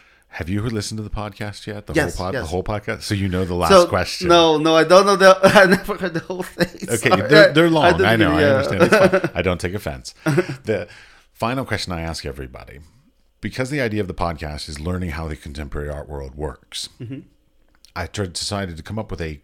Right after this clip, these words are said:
Speaker 1: quantifiable result that I'm trying to achieve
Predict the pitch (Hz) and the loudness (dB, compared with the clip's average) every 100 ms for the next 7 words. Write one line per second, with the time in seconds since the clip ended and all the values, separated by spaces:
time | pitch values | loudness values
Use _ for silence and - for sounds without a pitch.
0 | _ _ - - 120 110 104 101 - - | _ _ -20 -14 -10 -10 -10 -14 -12 -10
1 | 92 101 98 82 80 76 71 73 76 - | -6 -4 -4 -6 -8 -8 -8 -8 -10 -12
2 | - 78 73 - 80 78 - 71 - - | -16 -16 -14 -12 -10 -10 -12 -16 -12 -10
3 | - 95 73 67 - 76 | -8 -8 -10 -16 -20 -20